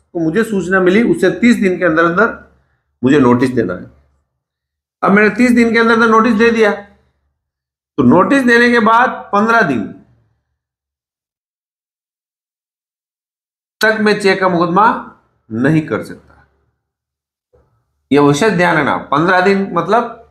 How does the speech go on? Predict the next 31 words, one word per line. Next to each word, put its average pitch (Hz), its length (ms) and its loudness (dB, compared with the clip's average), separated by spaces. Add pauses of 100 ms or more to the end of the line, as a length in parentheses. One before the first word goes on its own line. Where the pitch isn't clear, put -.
(580)
notice 147 320 -2
मिलने 151 280 2
के 151 80 0
बाद 151 260 2 (800)
पन्द्रह 156 220 0
दिन 160 220 -6 (340)
तक 160 180 -2
मैं 170 200 -2 (280)
चेक 147 180 -2
का 147 60 0
मुकदमा 135 260 0
नहीं 143 120 0
कर 135 80 0
सकता, 127 220 -2
यानी 156 140 0
कि 147 60 -4
B 151 200 2
को, 180 480 -2 (400)
ए 170 160 2
को 190 80 2
इंतजार 175 420 2
करना 196 180 0
पड़ेगा 190 300 0
कि 175 60 -2
बी 165 140 -4
पन्द्रह 151 260 -4
दिन 147 120 -10
में 151 140 -8
पैसा 117 220 -4
दे 92 140 -8
देवे। 76 220 -20